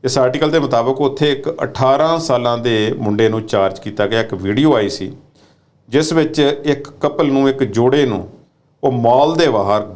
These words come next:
ਗਾਲਾਂ ਕੱਢ ਰਿਹਾ, ਗੰਦੇ ਲਫ਼ਜ਼ ਵਰਤ ਕੇ ਉਹਨਾਂ ਨੂੰ ਕਹਿ ਰਿਹਾ ਸੀ ਕਿ "go back home, ਜਿੱਥੋਂ ਆਏ ਹੋ ਉੱਥੇ ਚਲੇ ਜਾਓ।" ਇਸ ਵੀਡੀਓ ਨੂੰ, ਕਲਿੱਪ ਨੂੰ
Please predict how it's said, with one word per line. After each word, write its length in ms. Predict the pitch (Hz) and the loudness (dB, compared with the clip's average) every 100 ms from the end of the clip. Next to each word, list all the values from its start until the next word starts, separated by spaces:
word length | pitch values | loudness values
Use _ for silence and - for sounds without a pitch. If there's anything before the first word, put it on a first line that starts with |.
| - | -2
ਗਾਲਾਂ 280 | 110 127 143 | 2 2 0
ਕੱਢ 240 | 107 101 | -2 -2
ਰਿਹਾ, 240 | 95 82 80 - _ _ _ _ 104 | -2 -4 -6 -16 _ _ _ _ -4
ਗੰਦੇ 260 | 131 147 165 | 0 2 4
ਲਫ਼ਜ਼ 260 | 147 135 | 2 0
ਵਰਤ 300 | 127 117 - | -2 -2 0
ਕੇ 100 | 131 | 2
ਉਹਨਾਂ 180 | 123 123 | 2 0
ਨੂੰ 100 | 117 | -2
ਕਹਿ 200 | 120 117 | 0 2
ਰਿਹਾ 120 | 117 | 2
ਸੀ 360 | 110 110 113 - - - _ - | 0 -2 -4 -6 -16 -20 _ -2
ਕਿ 260 | 120 92 90 | -2 -2 0
"go 300 | 120 135 143 | 4 4 4
back 400 | 143 135 104 107 107 - | 2 0 2 0 -2 -2
home, 260 | 98 95 95 | 0 0 -2
ਜਿੱਥੋਂ 300 | 107 127 113 | -4 0 0
ਆਏ 120 | 110 | 0
ਹੋ 40 | |
ਉੱਥੇ 160 | 104 110 | -4 -4
ਚਲੇ 240 | 104 92 | -2 -2
ਜਾਓ।" 220 | 90 - - _ _ _ _ - | -4 -10 -12 _ _ _ _ -4
ਇਸ 200 | 151 156 | -2 0
ਵੀਡੀਓ 460 | 127 127 127 139 135 | 2 2 4 2 2
ਨੂੰ, 160 | 131 | 0
ਕਲਿੱਪ 280 | 120 113 - | 0 0 0
ਨੂੰ 300 | 120 113 - | -4 -4 -10